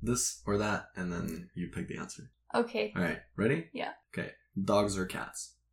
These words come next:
Speaker 2: Cats.
Speaker 1: Top or bottom?
Speaker 2: Bottom.
Speaker 1: Red wine or white wine?
Speaker 2: Red wine.
Speaker 1: Give or receive?
Speaker 2: Receive.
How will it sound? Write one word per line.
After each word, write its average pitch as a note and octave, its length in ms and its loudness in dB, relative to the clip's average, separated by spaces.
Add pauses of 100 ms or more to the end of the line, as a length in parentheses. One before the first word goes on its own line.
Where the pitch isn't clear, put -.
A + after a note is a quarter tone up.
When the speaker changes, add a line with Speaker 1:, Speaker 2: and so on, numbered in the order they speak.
(140)
Speaker 2:
Cats. - 360 -6 (300)
Speaker 1:
Top F#2+ 260 2
or F2+ 120 2
bottom? - 400 -4 (400)
Speaker 2:
Bottom. - 420 0 (200)
Speaker 1:
Red F#2 320 6
wine G#2+ 520 4
or F2 200 2
white E2 260 -2
wine? - 240 -8 (260)
Speaker 2:
Red F#3+ 220 -2
wine. G3 260 -2 (260)
Speaker 1:
Give F#3+ 340 6
or F#2+ 140 2
receive? - 420 -2 (460)
Speaker 2:
Receive. A3+ 460 -6